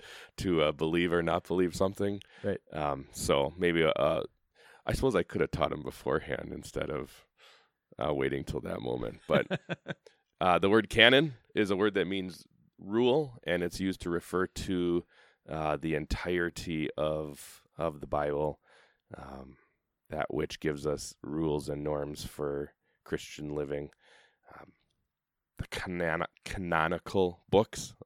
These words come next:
Speaker 1: tongue twister a little bit, uh, referring to the sixty-six books that, uh, you have in your Bible at home.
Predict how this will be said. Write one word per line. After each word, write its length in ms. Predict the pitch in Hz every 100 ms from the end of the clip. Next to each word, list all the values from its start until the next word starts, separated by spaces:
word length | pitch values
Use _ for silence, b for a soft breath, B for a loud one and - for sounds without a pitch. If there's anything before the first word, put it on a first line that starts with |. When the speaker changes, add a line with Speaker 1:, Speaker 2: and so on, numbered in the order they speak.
| - -
Speaker 1:
tongue 220 | 80 85
twister 320 | - - -
a 60 | 82
little 140 | 80
bit, 180 | 80 76 B B B B B _ -
uh, 220 | 73 73
referring 480 | 67 - - 85 78
to 120 | -
the 100 | 73
sixty-six 760 | - 78 - - 76 - - -
books 380 | - 78 - - 76
that, 320 | 76 76 71 -
uh, 360 | 82 73 73 73
you 200 | 90 90
have 240 | 85 85
in 120 | 78
your 80 | 80
Bible 500 | 78 73 73 87 90 _ _ _ _ _ _ _ -
at 140 | 69
home. 340 | 67 71 98